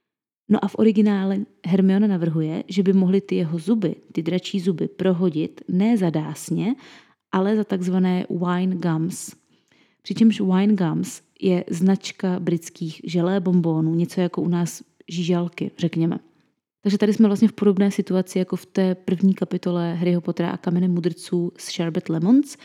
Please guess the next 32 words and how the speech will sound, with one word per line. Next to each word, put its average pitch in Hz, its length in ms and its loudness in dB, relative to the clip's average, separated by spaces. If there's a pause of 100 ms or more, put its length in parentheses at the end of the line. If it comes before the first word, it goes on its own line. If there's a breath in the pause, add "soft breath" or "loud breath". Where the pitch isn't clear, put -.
(200 loud breath)
a - 80 -14
citronovou 175 480 -2
zmrzlinou. 165 500 -2 (340 loud breath)
Tady 196 180 2
prostě 190 280 -4
pan 202 160 0
překladatel 185 540 -2
netušil, 185 680 -2
co - 180 -6
je 180 80 2
to 180 180 0
wine 175 300 0
gum, 180 480 0 (460)
značka 180 340 0
bonbónu, 165 560 2 (400 loud breath)
a - 60 -6
tak 190 120 -4
to 190 100 -4
přeložil 190 560 0
mechanicky, 170 600 -2
protože 170 380 -4
wine 165 520 0
je 180 160 0
samozřejmě 180 440 0
víno, 160 440 0 (420 loud breath)
ale 233 380 0
i 220 80 0
tmavě 190 320 0
červená 180 440 0
barva. 156 380 -4 (800)
A 196 60 -2
gums 190 580 0